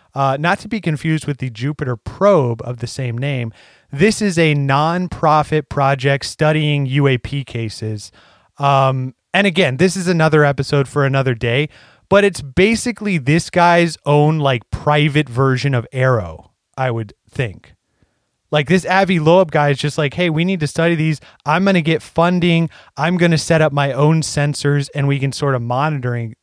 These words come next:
these things." Um, but I thought it was interesting that he's working with Kirkpatrick on this. And some views on this Avi Loeb guy, um, uh,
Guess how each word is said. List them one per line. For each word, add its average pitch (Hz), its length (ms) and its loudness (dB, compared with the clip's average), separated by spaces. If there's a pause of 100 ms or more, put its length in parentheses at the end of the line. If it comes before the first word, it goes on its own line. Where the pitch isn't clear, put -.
these 127 320 -8
things." 113 560 -8 (320)
Um, 139 280 0
but 170 120 2
I 180 100 4
thought 208 220 4
it 175 80 0
was 185 240 4
interesting 175 480 0
that 143 160 0
he's 139 200 -4
working 147 640 -2 (480)
with 151 280 0
Kirkpatrick 147 800 -2
on 120 240 -2
this. 120 380 -6 (360)
And 165 460 0 (500)
some 233 440 0
views 202 520 0
on 170 360 2
this 156 360 -2
Avi 147 340 0
Loeb 143 360 0
guy, 165 340 2
um, 135 600 0 (800)
uh, 143 140 -4